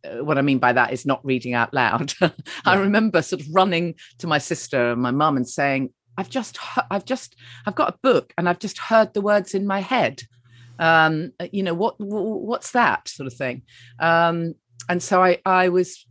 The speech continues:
Speaker 1: p-, absolutely passionate about books from a very young age. And,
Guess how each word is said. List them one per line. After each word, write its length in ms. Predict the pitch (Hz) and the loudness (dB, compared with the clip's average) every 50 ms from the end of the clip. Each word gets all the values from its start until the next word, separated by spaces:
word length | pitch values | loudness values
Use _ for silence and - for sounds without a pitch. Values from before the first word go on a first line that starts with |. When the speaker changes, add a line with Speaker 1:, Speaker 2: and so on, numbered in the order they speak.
| - - - - - - - - | -20 -20 -20 -20 -20 -20 -18 -14
Speaker 1:
p-, 80 | - - - | -12 -6 -2
absolutely 400 | 196 190 - - - 147 - - | -2 -2 -2 -4 -8 -6 -6 -6
passionate 640 | - 170 - - - 147 123 117 - - - - - - | -8 -8 -8 -6 -6 -4 -4 -4 -6 -8 -16 -16 -12 -10
about 280 | 127 - 135 - - | -4 -2 -2 -2 -2
books 360 | - 135 - - - - - - | -4 -6 -6 -6 -8 -16 -12 -8
from 160 | - 131 127 | -6 -6 -4
a 40 | 123 | -2
very 220 | 143 139 135 131 | 0 0 2 2
young 220 | 131 127 123 123 | 0 0 -2 0
age. 380 | 123 120 117 117 117 113 - - - | 0 -2 -2 -2 -4 -6 -10 -12 -8
And, 320 | 143 139 135 135 135 127 | -4 -2 -2 0 -2 -2